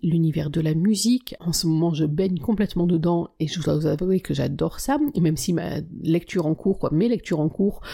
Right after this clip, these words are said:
sont parties dans un autre axe, mais il n'empêche que dès que je peux, je reviens sur du domaine musical. Et puis, je vous l'ai dit, j'ai beaucoup aimé parce que on part sur un autre aspect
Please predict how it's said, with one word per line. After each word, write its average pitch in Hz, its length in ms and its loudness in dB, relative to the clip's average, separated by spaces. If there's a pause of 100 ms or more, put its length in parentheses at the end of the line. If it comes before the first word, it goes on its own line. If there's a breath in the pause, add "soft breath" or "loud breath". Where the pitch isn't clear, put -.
(160 loud breath)
sont 170 180 0
parties - 240 -4
dans 175 220 -2
un 185 100 0
autre 196 240 -2
axe, - 400 -4
mais 185 160 4
il 190 80 4
n'empêche 170 400 0
que - 80 -4
dès 156 180 0
que 214 60 -8
je - 80 0
peux, 165 280 2
je 160 140 -2
reviens 175 400 2
sur - 140 -6
du 147 80 -4
domaine 139 280 0
musical. 240 540 -2 (540 loud breath)
Et 226 80 2
puis, 269 140 2
je - 80 -10
vous 233 40 0
l'ai 202 120 2
dit, 247 280 0 (280 loud breath)
j'ai 151 120 -2
beaucoup 185 220 0
aimé 220 240 2
parce 208 240 -4
que 233 280 2
on 165 120 0
part 233 400 -4
sur 175 260 -2
un 156 260 2
autre 269 260 0
aspect 185 420 -2